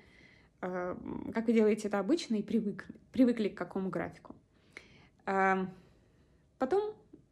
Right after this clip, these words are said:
йога, хорошо. Эм, потом завтрак и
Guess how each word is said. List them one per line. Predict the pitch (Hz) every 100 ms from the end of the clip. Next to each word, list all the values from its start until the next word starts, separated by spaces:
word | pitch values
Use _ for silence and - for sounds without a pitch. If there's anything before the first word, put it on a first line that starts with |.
| _
йога, | 196 190 185 403 -
хорошо. | - 403 - 494 - _ _ _ - - - - - -
Эм, | 190 185 185 180 - - - -
потом | 233 220 302 381 415 - _ _ - _ _
завтрак | 202 233 320 330 330 - _ _ _ _ _ _ -
и | 226 247 262